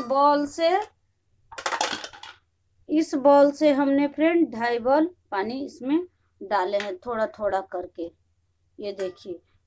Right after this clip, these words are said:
हमारा मसाला कितना बन गया फ्रेंड। ये देखिए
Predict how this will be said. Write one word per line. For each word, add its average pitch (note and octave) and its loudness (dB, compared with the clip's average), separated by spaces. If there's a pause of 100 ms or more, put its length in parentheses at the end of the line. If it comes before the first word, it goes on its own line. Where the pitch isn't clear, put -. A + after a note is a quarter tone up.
हमारा A3+ 0
मसाला A#3+ 0
कितना C#4 -2 (280)
बन F#3+ -2
गया F3+ -4
फ्रेंड। F3+ -10 (1120)
ये F#3 -10
देखिए F3 -18